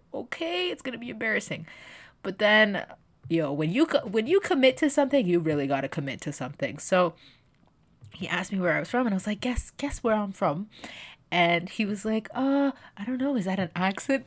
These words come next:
Oh, God! Is that an accent that I hear?" It was so bad, guys. Like, my friend Zane has been on this podcast. He's a British person, okay? And he's heard my British accent before, and it's terrible, okay? So please don't judge me here.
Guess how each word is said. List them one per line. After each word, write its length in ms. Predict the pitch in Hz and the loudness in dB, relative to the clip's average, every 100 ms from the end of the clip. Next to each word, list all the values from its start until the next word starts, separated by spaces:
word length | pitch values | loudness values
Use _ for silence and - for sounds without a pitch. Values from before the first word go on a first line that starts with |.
| - | 4
Oh, 340 | 311 440 415 | 8 8 6
God! 420 | - 415 480 269 - _ _ _ | -4 -2 0 -2 -10 _ _ _
Is 160 | 180 | 0
that 160 | 170 175 | 2 2
an 80 | 175 | 4
accent 480 | 180 226 - 262 247 | 4 4 2 0 4
that 100 | 262 | 6
I 120 | 277 | 6
hear?" 260 | 277 311 | 8 8
It 220 | 294 - 202 | 8 4 0
was 180 | 214 | 0
so 220 | - 170 139 | 0 -2 -2
bad, 240 | - - | -4 -8
guys. 340 | - 117 - - | -8 -10 -12 0
Like, 300 | 180 180 - _ | 2 2 -4 _
my 220 | 208 233 | 0 0
friend 300 | 269 277 285 | 4 4 4
Zane 340 | 202 190 180 180 | 2 2 2 0
has 180 | 202 | -4
been 160 | - 165 | -2 -2
on 100 | 165 | 0
this 160 | 170 175 | -2 -2
podcast. 600 | 175 151 160 151 139 - - | -2 0 0 0 -2 -8 0
He's 160 | 320 | 2
a 60 | 269 | 4
British 340 | 175 160 160 | 4 2 0
person, 380 | 156 139 131 131 | -4 -4 -6 -8
okay? 460 | 113 156 202 214 214 | -6 2 4 6 4
And 120 | 190 | 0
he's 220 | 247 311 | 0 0
heard 300 | 247 202 196 | 2 2 2
my 100 | 196 | 0
British 240 | 190 196 196 | 0 0 0
accent 380 | 180 196 214 196 | 0 0 -2 -4
before, 320 | 196 208 196 | -2 0 0
and 120 | 185 | 0
it's 160 | 185 - | -4 -2
terrible, 580 | 165 131 117 101 76 151 | -2 -2 -4 -6 -6 -6
okay? 400 | 175 214 220 220 | -2 0 0 -4
So 600 | - 226 220 202 196 208 | 0 2 2 -2 -8 -6
please 280 | 277 294 277 | 2 4 4
don't 200 | 226 196 | 2 4
judge 220 | 160 147 | 4 4
me 180 | 160 170 | -2 -2
here. 300 | 165 170 | 0 0